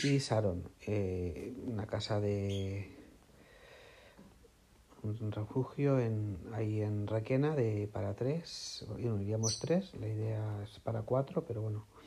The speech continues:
ya veremos si igual aún se apunta alguien o al final no sale, porque Sharon estaba diciendo que no sabía si podría, pero creía que sí.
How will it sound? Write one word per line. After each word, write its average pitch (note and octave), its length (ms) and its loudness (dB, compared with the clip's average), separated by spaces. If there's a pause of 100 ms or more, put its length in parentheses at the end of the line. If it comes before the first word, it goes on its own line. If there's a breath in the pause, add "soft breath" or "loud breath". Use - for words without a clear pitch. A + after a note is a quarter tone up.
(460 loud breath)
ya B2 120 6
veremos G#2 360 2 (360)
si - 180 -8
igual A2 300 0
aún A2 140 2
se G#2+ 120 -4
apunta A2 360 0
alguien D3 320 4
o A2+ 120 4
al A2 80 4
final A2 380 0
no G#2+ 80 2
sale, G2+ 280 -4 (120)
porque - 340 -6 (800 loud breath)
Sharon A2 500 4
estaba G#2+ 280 2
diciendo A2 440 2
que G#2+ 60 -4
no G#2+ 140 2
sabía G#2 320 2
si A#2 120 -2
podría, D3 540 4
pero G#2+ 220 2
creía G#2 340 0
que G#2 140 -6
sí. - 260 -8